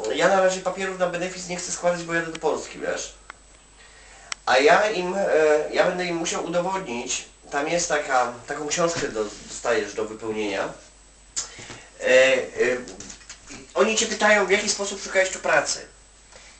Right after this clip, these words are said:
Ciebie już to pominiesz, bo ty powiesz, że masz pracę,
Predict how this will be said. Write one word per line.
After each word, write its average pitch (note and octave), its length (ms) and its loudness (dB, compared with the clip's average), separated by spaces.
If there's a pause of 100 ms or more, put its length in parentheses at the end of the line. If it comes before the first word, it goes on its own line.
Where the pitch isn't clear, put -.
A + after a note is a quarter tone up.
(160)
Ciebie A3 360 8
już D3+ 200 0
to G3+ 120 0
pominiesz, G3 720 0
bo F3+ 400 0 (100)
ty F#3+ 100 -2
powiesz, G3 300 6
że F#3+ 120 4
masz B3 220 2
pracę, - 560 2